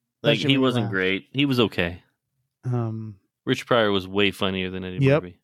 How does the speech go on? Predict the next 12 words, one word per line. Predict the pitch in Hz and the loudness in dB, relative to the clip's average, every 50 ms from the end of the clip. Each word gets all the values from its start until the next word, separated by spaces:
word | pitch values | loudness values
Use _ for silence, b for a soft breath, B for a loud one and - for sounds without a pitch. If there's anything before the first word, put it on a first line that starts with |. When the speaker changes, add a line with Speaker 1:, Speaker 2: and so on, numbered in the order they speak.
| _ _ _ _ _ _ - | _ _ _ _ _ _ -12
Speaker 1:
I | 113 | -6
loved | 123 120 120 113 | -4 -2 -2 0
him. | 131 131 131 | 0 0 0
Well, | 123 123 123 | 0 2 2
he | 120 | 2
stole | 110 - 135 131 131 131 127 117 110 | 0 2 0 0 2 2 0 -2 -4
all | 117 117 117 | -6 -6 -6
the | 113 | -6
shit | - - - 156 - | -4 -4 -4 -4 -6
from | - 120 | -6 -6
Richard | 113 110 - 123 107 | -6 -6 -8 -10 -10
Pryor. | - 120 117 120 120 117 113 | -4 -2 -2 -2 -2 -4 -6